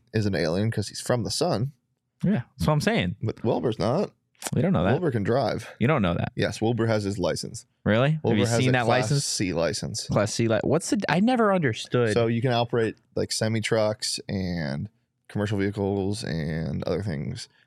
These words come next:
Speaker 1: I think some of them are industry. I, I have no idea.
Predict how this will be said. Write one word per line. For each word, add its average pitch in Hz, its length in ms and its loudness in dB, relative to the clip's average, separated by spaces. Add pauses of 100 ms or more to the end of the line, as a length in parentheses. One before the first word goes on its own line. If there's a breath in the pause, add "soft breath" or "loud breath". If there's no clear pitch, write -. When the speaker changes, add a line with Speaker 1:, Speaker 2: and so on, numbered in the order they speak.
(100)
Speaker 1:
I 107 80 2
think 139 180 0
some 147 160 -2
of 147 60 2
them 147 160 0
are 101 720 2 (220)
industry. 123 440 -2 (100)
I, 123 120 0 (680 loud breath)
I - 100 -2
have 98 200 -2
no 60 100 -6
idea. - 380 -8